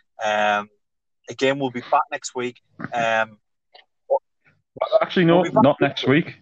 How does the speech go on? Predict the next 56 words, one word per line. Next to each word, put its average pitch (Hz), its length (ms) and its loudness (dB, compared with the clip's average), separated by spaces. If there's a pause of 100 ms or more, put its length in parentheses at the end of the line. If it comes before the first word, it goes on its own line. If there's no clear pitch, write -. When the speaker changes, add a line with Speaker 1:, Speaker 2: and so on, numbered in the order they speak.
(120)
Speaker 2:
Not 120 160 2
next 127 180 0
week, 143 160 2
but 123 80 -10 (100)
Speaker 1:
Yeah, 123 60 6
Speaker 2:
back - 80 0
Speaker 1:
so - 80 2
Speaker 2:
on 233 60 4
Speaker 1:
we're 208 60 0
back 143 200 2
on 151 80 0
Speaker 2:
Sunday. 95 260 -4
Speaker 1:
Sunday, 127 200 2
so 120 140 -4
for - 80 -4
episode 113 400 -10
Speaker 2:
So, - 140 -4
Speaker 1:
ten. 113 100 -4 (920)
Speaker 2:
we're - 60 -10
back - 200 -8
on 101 200 -12
Sunday. 117 240 4 (120)
So 131 100 4
obviously, 110 400 0 (220)
hopefully 151 440 4
there's 95 180 2
no 95 240 6
other 82 100 2
problems. 107 500 2
But - 140 0
yeah, 113 120 6
we 104 140 2
will 139 180 4
be 120 100 2
back 113 260 0
on 101 120 0
Sunday. 113 760 2
So 104 200 -2
obviously 95 300 -4
it's - 220 -16
Tuesday 113 480 0
today 82 300 -4
if 80 120 -6
you're 87 100 -6
listening 78 300 -6
to - 60 -16
this. 101 280 -4
If, 98 120 -6 (300)
if 151 100 0
you 185 80 6
listen 196 360 4
to - 100 -6
this 131 200 -2
in 120 80 6
the 101 80 4
future 117 640 0